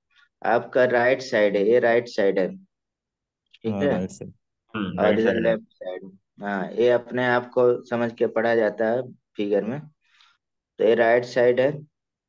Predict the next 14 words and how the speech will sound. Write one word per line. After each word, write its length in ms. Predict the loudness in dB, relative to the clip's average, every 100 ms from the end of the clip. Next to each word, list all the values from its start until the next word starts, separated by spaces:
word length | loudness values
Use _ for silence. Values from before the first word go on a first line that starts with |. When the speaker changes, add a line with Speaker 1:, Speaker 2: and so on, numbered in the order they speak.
| _ _ _ _ -2
Speaker 1:
तो 200 | 2 4
ये 160 | 4
क्या 220 | 2 2 4
होगा, 260 | 4 2
पूरा 380 | -2 -2 2 2
राइट 400 | 4 2 2 -2
क्या 180 | 0 2
होगा, 340 | 2 0 -2 -10 -8
इमेच्योर, 720 | -6 -2 0 0 2 2 2
मतलब 280 | -2 0 0
इम्प्योर 500 | -2 -2 0 2 2
ब्लड 320 | 0 0 0
रहता 400 | -4 -4 -6
है, 80 | -6